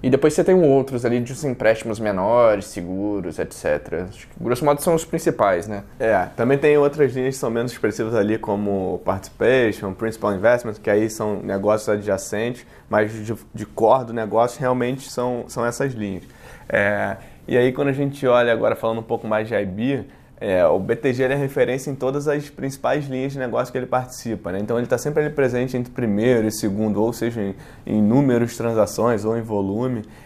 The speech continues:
Speaker 2: é, tanto para as três frentes que ele se quebra. É, e, e, assim, um, um questionamento muito grande que o pessoal tem feito é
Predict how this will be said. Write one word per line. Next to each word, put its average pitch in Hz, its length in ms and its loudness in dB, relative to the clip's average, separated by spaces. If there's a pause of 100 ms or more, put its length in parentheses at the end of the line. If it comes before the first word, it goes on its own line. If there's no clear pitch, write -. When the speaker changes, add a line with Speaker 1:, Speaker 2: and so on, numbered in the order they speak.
Speaker 2:
é, 92 140 0
tanto 117 320 -4
para 117 160 0
as 110 180 -2
três 117 300 0
frentes 117 420 -4
que 110 60 -2
ele 104 100 -2
se 98 140 -10
quebra. 120 520 0 (480)
É, 101 400 2
e, 98 320 -2
e, 127 60 6
assim, 135 320 2
um, 120 240 -2
um 127 60 -4
questionamento 131 460 -2
muito 143 180 -4
grande 127 200 -2
que - 60 -8
o 127 40 -2
pessoal 123 200 0
tem 120 140 -4
feito 127 360 -4
é 117 100 0